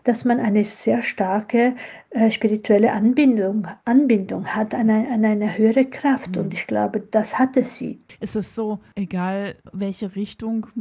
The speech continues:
Speaker 2: es ist, christlich, buddhistisch, dass es um dieses im Jetzt geht, dass das das Wichtigste im Leben ist, dass man diese Momente genießt, die glücklichen?
Speaker 1: Ja, also das auf jeden Fall. Ich meine, Tina war ja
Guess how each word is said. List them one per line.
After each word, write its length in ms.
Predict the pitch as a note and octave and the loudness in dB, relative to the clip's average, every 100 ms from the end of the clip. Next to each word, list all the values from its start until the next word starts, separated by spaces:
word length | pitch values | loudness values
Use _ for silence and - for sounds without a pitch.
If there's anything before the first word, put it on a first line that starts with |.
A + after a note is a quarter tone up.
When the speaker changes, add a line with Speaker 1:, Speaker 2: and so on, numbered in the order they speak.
| - - | -12 -12
Speaker 2:
es 220 | - G3+ | -10 -10
ist, 400 | - G#3 G#3+ - | -6 -6 -8 -14
christlich, 760 | - A3 G#3 - G#3 G#3 - F#3+ | -14 -12 -12 -10 -8 -10 -14 -20
buddhistisch, 840 | G3 G3 F#3 G#3 G#3 - A3 G#3 - - | -14 -14 -10 -12 -12 -10 -10 -10 -16 -16
dass 260 | G#3 G3+ G3+ | -12 -12 -12
es 200 | F#3+ - _ | -16 -18 _
um 200 | G3 F#3 | -6 -6
dieses 420 | F#3 F3+ F#3 - _ _ _ | -6 -8 -10 -12 _ _ _
im 200 | G3+ F#3+ | -4 -2
Jetzt 480 | F3+ F3 G3+ - - | -2 -4 -8 -18 -12
geht, 380 | A#3+ C4+ E4+ - - | -10 -8 -10 -14 -18
dass 200 | G3+ - | -18 -18
das 180 | G#3 - | -18 -12
das 260 | F#3 - | -14 -8
Wichtigste 460 | F#3+ - C4 - A#3+ | -10 -8 -14 -12 -12
im 140 | A#3 | -10
Leben 420 | A#3 A3+ A#3+ A3+ - | -8 -10 -10 -12 -12
ist, 380 | B3 B3 - G#3+ G#3+ | -12 -14 -18 -20 -20
dass 160 | G#3 G#3 | -16 -14
man 560 | G3 F#3+ - G2+ G#3 | -12 -14 -14 -12 -12
diese 180 | F#3+ F3+ | -10 -10
Momente 540 | G3 G3 F3+ G#3+ C4+ | -10 -8 -8 -10 -10
genießt, 520 | A3 G#3 G#3 A#3+ - - | -10 -10 -8 -10 -10 -16
die 80 | |
glücklichen? 680 | G3 G#3+ G#3+ B3 A#3+ A#3+ A#3+ - _ _ | -12 -12 -10 -10 -8 -10 -12 -14 _ _
Speaker 1:
Ja, 400 | A3 G#3+ F#3+ F#3+ | 4 4 2 -2
also 320 | G#3+ - G#3 | -4 0 0
das 320 | G#3 A#3 D#4+ | 2 2 4
auf 200 | A4 A4+ | 4 2
jeden 360 | B3+ C#4 C#4 C4+ | 4 4 6 2
Fall. 380 | - B3 G3+ G3 | 0 2 2 2
Ich 140 | A3 | 2
meine, 340 | A#3 A#3 A#3 - | 2 2 0 2
Tina 400 | C4+ C4+ B3+ A3+ | 6 8 6 6
war 140 | A3+ | 6
ja 340 | A3+ A3+ A3 | 8 8 6